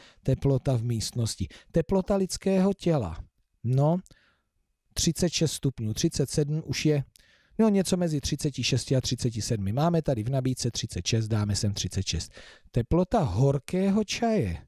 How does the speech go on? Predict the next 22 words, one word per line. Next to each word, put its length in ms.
Sto 280
stupňů, 540
to 120
je 80
spíš 320
vařící 580
čaj. 240
A 260
teplota 420
vařící 460
vody, 260
tak 180
to 120
bude 180
patřit 380
sem. 340
To 140
je 120
stop-, 460
sto 260
stupňů 400
Celsia. 480